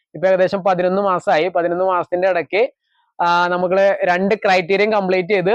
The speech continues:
നമ്മളിത് മോണിറ്റൈസേഷൻ ചെയ്തിട്ടുണ്ടായിരുന്നു. അത് കഴിഞ്ഞ് കഴിഞ്ഞ മാസം നമുക്ക് ഫസ്റ്റ് റവന്യൂ നമുക്ക് YouTube-ൽ നിന്ന് കിട്ടിയിട്ടുണ്ടായിരുന്നു.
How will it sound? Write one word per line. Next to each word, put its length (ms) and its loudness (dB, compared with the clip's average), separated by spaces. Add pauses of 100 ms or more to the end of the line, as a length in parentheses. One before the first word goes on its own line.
(120)
നമ്മളിത് 220 -2
മോണിറ്റൈസേഷൻ 680 0
ചെയ്തിട്ടുണ്ടായിരുന്നു. 760 -2 (160)
അത് 180 -2
കഴിഞ്ഞ് 280 0
കഴിഞ്ഞ 380 0
മാസം 360 0
നമുക്ക് 200 -2
ഫസ്റ്റ് 380 -2
റവന്യൂ 340 0
നമുക്ക് 220 -4
YouTube-ൽ 320 -2
നിന്ന് 100 -2
കിട്ടിയിട്ടുണ്ടായിരുന്നു. 680 -6